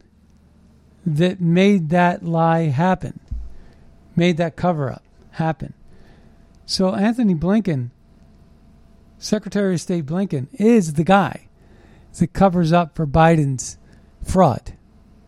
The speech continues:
and abuse. Like, I don't really think that the Afghanistan withdrawal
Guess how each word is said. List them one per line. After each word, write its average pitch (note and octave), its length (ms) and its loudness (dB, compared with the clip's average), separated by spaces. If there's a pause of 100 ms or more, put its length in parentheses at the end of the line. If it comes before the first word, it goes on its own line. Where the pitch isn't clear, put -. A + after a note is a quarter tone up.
(680)
and D#3 120 0
abuse. C#3 540 -4 (920)
Like, F#3 160 2
I G#3+ 160 6
don't C4 180 4
really G3 260 4
think F#3+ 320 0
that D#3+ 180 -2
the F3 140 2
Afghanistan E3+ 920 2 (360)
withdrawal F#3 760 4